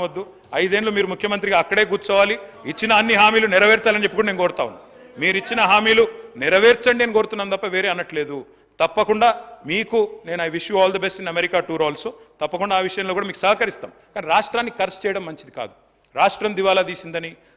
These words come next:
రాష్ట్రం బాగాలేదని ఇందాక మీరు రాకముందు చాలా చెప్పాను నేను. తప్పకుండా మీరు దయచేసి మరింత ఎఫర్ట్ పెంచాలని చెప్పి కూడా, మరి చేయాలని చెప్పి కూడా నేను కోరుతా ఉన్నాను. అధ్యక్ష, రాష్ట్ర సంపద సృష్టించాలి అంటే ప్రగతిశీల పాలసీస్ ఉండాలి.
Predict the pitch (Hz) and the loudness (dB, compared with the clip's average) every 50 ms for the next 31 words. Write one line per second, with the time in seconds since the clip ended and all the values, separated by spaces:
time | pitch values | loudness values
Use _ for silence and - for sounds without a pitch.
0 | _ _ 131 160 175 - - 196 185 156 156 170 185 190 190 190 185 175 180 175 | _ _ 0 0 0 0 -2 -4 0 2 4 4 6 6 4 4 2 0 -2 -6
1 | 170 175 - - - _ _ - 147 175 180 180 175 165 170 175 180 - 196 190 | -6 -10 -14 -20 -20 _ _ -4 -2 -2 -2 -2 -2 -2 0 0 0 0 -2 -8
2 | 170 - 170 165 175 - 160 151 - 175 175 175 175 175 208 - - _ _ _ | -4 -2 0 0 0 -2 -4 -4 -4 -2 -2 -2 -4 -6 -8 -10 -16 _ _ _
3 | - 165 156 - 170 196 202 208 202 185 - - - - - _ 131 147 175 208 | -6 -6 -6 -4 -4 0 2 2 2 2 0 -6 -16 -20 -20 _ -8 -2 0 2
4 | 226 240 233 - - - - - - 165 180 180 - 175 156 - - - - _ | 2 2 0 -2 -4 -10 -14 -6 -4 -2 -2 -2 -4 -6 -8 -8 -10 -14 -18 _
5 | _ _ _ _ _ 139 151 175 208 220 220 220 - 220 202 165 151 - 202 - | _ _ _ _ _ -4 -2 0 0 0 -2 0 0 0 0 0 -2 -4 -4 -6
6 | - - 175 170 - - 196 190 185 175 175 - 175 165 175 185 175 170 180 - | -4 -6 -8 -6 -4 -2 -2 -2 -2 -4 -8 -8 -8 -4 -2 0 0 0 -2 -8
7 | - - - _ - 156 160 156 - - _ - - 165 180 185 190 180 143 165 | -18 -20 -20 _ -10 -8 -8 -8 -10 -14 _ -6 -2 0 0 0 0 -2 -6 -8
8 | 156 - 151 160 175 202 170 139 - - 139 139 135 - 131 120 - - _ _ | -12 -10 -10 -10 -10 -10 -12 -12 -10 -10 -10 -8 -8 -8 -8 -10 -10 -14 _ _
9 | _ _ _ - 165 165 214 208 - 226 226 220 220 - - - - - - - | _ _ _ -14 -6 -4 -2 -2 0 2 0 0 0 -4 -12 -20 -20 -20 -20 -8
10 | - 143 175 208 220 - - - 226 226 196 - - 180 180 180 - 214 202 185 | -2 0 0 0 0 -2 -2 0 0 0 0 -2 -4 -8 -6 -4 -4 -4 -4 -4
11 | - - 175 - - 220 196 - 196 185 185 180 175 175 165 - 202 226 - - | -8 -12 -14 -14 -14 -14 -8 -4 -2 -2 -2 -2 -4 -6 -6 -6 -8 -8 -10 -14
12 | - _ _ _ _ _ _ _ _ _ _ - 175 185 214 214 233 208 - 220 | -20 _ _ _ _ _ _ _ _ _ _ -2 0 0 0 -2 -4 -6 -8 -4
13 | 214 208 - - 165 165 170 - 170 151 - 131 117 110 104 - | -4 -4 -2 0 -2 -2 -2 -4 -10 -14 -16 -16 -16 -16 -16 -18